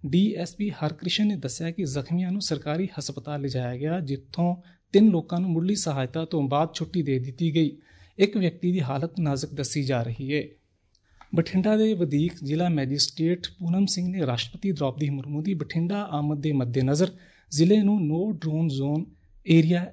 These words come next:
ਐਲਾਨਿਆ ਹੈ। ਜਾਰੀ ਹੁਕਮਾਂ ਅਨੁਸਾਰ ਉਨ੍ਹਾਂ ਕਿਹਾ ਕਿ ਸੁਰੱਖਿਆ ਪ੍ਰਬੰਧਾਂ ਨੂੰ ਧਿਆਨ ਵਿੱਚ ਰੱਖਦੇ ਹੋਏ ਕਿਸੇ ਵੀ ਅਣਸੁਖਾਵੀ ਘਟਨਾ ਦੇ ਵਾਪਰਨ ਨੂੰ ਰੋਕਣ ਲਈ ਜ਼ਿਲ੍ਹੇ ਦੀ ਹਦੂਦ ਅੰਦਰ no drone zone area ਐਲਾਨ ਕਰਨਾ ਅਤਿ ਜ਼ਰੂਰੀ ਹੈ।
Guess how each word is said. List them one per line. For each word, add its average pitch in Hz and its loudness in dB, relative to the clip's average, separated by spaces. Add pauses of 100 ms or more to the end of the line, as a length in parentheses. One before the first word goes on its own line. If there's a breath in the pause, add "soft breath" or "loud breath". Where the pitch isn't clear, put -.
ਐਲਾਨਿਆ 123 0
ਹੈ। 127 -2
ਜਾਰੀ 147 2
ਹੁਕਮਾਂ 180 -2
ਅਨੁਸਾਰ 156 -2
ਉਨ੍ਹਾਂ 151 -2
ਕਿਹਾ 151 -2
ਕਿ 196 -4
ਸੁਰੱਖਿਆ - -8
ਪ੍ਰਬੰਧਾਂ 160 -2
ਨੂੰ 185 0
ਧਿਆਨ 143 0
ਵਿੱਚ 143 -4
ਰੱਖਦੇ 131 -4
ਹੋਏ 170 4 (420 loud breath)
ਕਿਸੇ 226 4
ਵੀ 226 4
ਅਣਸੁਖਾਵੀ 170 -2 (100)
ਘਟਨਾ 160 -4
ਦੇ 147 -4
ਵਾਪਰਨ 131 -2
ਨੂੰ 165 0
ਰੋਕਣ 135 -2
ਲਈ 165 2
ਜ਼ਿਲ੍ਹੇ 160 0
ਦੀ 180 -2 (100)
ਹਦੂਦ 151 0
ਅੰਦਰ 147 2 (400 soft breath)
no 185 6
drone 151 0 (120)
zone 143 0
area 143 -6
ਐਲਾਨ 139 -4
ਕਰਨਾ 135 -2
ਅਤਿ 135 -6
ਜ਼ਰੂਰੀ 127 0
ਹੈ। 120 0